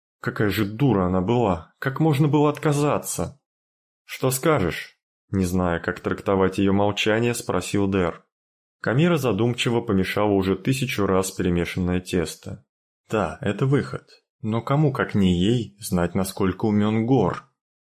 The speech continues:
Если сейчас с уборщиком навоза неожиданно что-то случится, вождь не поверит, что это несчастный случай.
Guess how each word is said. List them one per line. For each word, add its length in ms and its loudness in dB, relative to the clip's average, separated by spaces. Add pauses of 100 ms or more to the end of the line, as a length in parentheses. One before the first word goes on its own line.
(140)
Если 320 0
сейчас 520 -2
с 100 -4
уборщиком 540 -2
навоза 400 2
неожиданно 560 0
что-то 300 -4
случится, 640 0
вождь 380 -2
не 100 0
поверит, 400 2
что 220 -4
это 160 0
несчастный 500 -2
случай. 640 -2